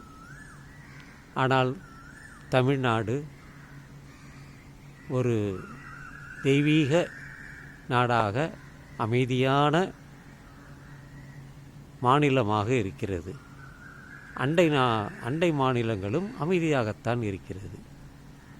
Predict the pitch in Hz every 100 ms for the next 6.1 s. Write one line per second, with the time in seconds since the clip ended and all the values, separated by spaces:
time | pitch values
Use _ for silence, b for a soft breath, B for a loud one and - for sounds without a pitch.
0 | - 143 131 117 110 120 185 165 147 139
1 | 120 135 135 117 120 104 - 117 - 110
2 | 98 127 175 220 - - - - - -
3 | 147 147 120 98 - - - - - -
4 | - - - - - 117 139 143 - 135
5 | 120 107 104 90 104 104 95 90 - 101